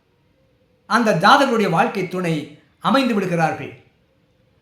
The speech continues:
அவ்வாறு அமைந்துவிட்டு அந்த ஜாதகர், அந்த நபர் பலவிதமான துன்பங்களுக்கு ஆளாகின்றார், பார்க்கின்றோம்.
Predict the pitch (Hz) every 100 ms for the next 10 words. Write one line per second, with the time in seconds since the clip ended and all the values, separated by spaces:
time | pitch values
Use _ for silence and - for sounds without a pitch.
0 | _ - 226 254 285 330 247 269 240 208
1 | 170 190 175 170 - - 196 170 175 226
2 | 233 247 247 - - - _ _ _ _
3 | _ _ _ _ _ _ - 214 208 170
4 | 208 269 220 - - - _ _ _ _
5 | _ - 254 254 226 208 175 214 285 233
6 | 214 - 165 180 170 151 139 139 117 -
7 | _ _ _ _ _ _ _ _ 196 202
8 | - 170 143 135